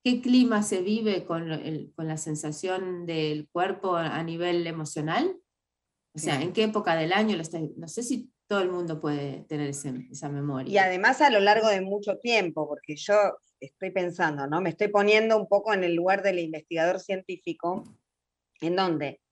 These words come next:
Speaker 2: tendría que tomar un grupo, eh, un, un grupo, una muestra, ¿no? Se llama una, una muestra de, de seres humanos, de la población, una muestra de población, en donde se haga un seguimiento,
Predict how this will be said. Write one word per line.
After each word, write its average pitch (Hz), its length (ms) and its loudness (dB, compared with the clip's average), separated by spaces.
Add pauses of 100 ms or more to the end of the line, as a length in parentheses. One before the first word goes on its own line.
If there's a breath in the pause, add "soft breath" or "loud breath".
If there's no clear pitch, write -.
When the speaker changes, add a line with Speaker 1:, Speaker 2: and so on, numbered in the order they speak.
(240)
Speaker 2:
tendría 175 300 4
que 190 80 -2
tomar 196 560 2 (340)
un 196 220 -6
grupo, 160 680 -2 (260)
eh, 131 680 -8 (160)
un, - 260 -12
un 156 160 -8
grupo, 180 240 -4
una 151 220 0
muestra, 180 640 2
¿no? 190 340 -2
Se 170 100 -8
llama 185 400 4
una, 135 220 -4 (160)
una 147 140 -6
muestra 180 500 2
de, 143 220 0 (840)
de 127 120 -8
seres 185 340 -2
humanos, 240 540 6
de 151 100 0
la 131 100 0
población, 233 760 0
una 175 120 -2
muestra 180 320 -4
de 208 60 -2
población, 254 580 0 (380 soft breath)
en 190 180 0
donde 226 200 0
se 247 160 0
haga 262 160 4
un 269 80 -2
seguimiento, 196 960 -2